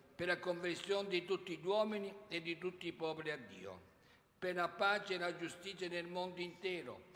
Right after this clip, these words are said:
per i cristiani perseguitati o emarginati in tanti paesi del mondo. Preghiamo per tutti coloro che sono in viaggio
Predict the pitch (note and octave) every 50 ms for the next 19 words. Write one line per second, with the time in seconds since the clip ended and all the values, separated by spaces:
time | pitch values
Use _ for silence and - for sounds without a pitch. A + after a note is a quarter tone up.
0 | - - - - - - - F3 F3 F3 E3+ E3 E3+ F3 E3+ - - - G#3 F#3+
1 | G3 F#3+ F#3 E3+ F3 E3+ - - - E3 D#3+ D#3+ D#3 D3 - - F3+ F#3 G#3 G#3
2 | - - G3+ F#3 - - - D#3+ E3 E3 E3+ E3 E3 E3+ D#3+ D#3+ D#3 C3 D#3 D#3
3 | E3 F#3 F#3+ G3 F#3+ - - F#3 F3+ - - E3 D#3 D#3 D3+ E3 D#3+ D#3 D3+ D3+
4 | D#3 D#3 - G3+ F#3 E3 D#3 D#3 D3+ A#2+ - - D3+ D3 C3+ C#3+ C#3 C3+ C3 A2+
5 | G2+ F#2+ F#2+ F#2+ F#2 G2 G2+ G#2 G2+ - - - _ - - - - _ _ -
6 | - F3 F3 E3+ F#3 F#3+ G3+ G3 E3+ F#3 F#3+ F3+ - - A#3 - - G#3 F#3+ F3+
7 | G3 G3 G3 F#3 E3+ D#3 C#3+ C3+ A2 - - - - - - - F3+ F3 - -
8 | F3+ F#3 F3+ F3+ F3 E3 D#3 D#3 F3 F#3 F#3+ G3+ G3 F3 D#3+ E3 F#3 F#3